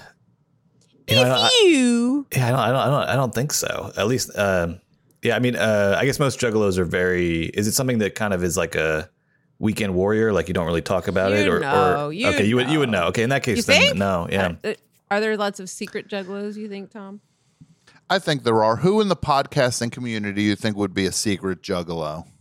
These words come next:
Speaker 2: Terry Gross.
Speaker 3: Terry Gross.
Speaker 2: <laughs> She goes to I C P, she's Gross Terry.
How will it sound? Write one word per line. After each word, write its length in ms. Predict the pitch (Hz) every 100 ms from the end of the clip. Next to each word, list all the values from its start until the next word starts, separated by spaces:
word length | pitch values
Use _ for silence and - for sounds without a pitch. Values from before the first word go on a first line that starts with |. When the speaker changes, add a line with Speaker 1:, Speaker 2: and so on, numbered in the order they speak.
| _ _ _ _ _ _ _ _ _ _ _ _ _
Speaker 2:
Terry 220 | 202 170
Gross. 480 | 160 147 151 - - _ _ _ _ -
Speaker 3:
Terry 300 | 107 107 107
Gross. 1040 | 98 95 101 98 - - - - - - -
Speaker 2:
<laughs> 40 | _ _ _ _ _ _ _ 427 440 -
She 140 | 302
goes 240 | 285 302 277
to 100 | 233
I 120 | 233
C 120 | 247
P, 160 | 220 190
she's 220 | 175 147
Gross 340 | - 180 175
Terry. 580 | - 202 180 - - 226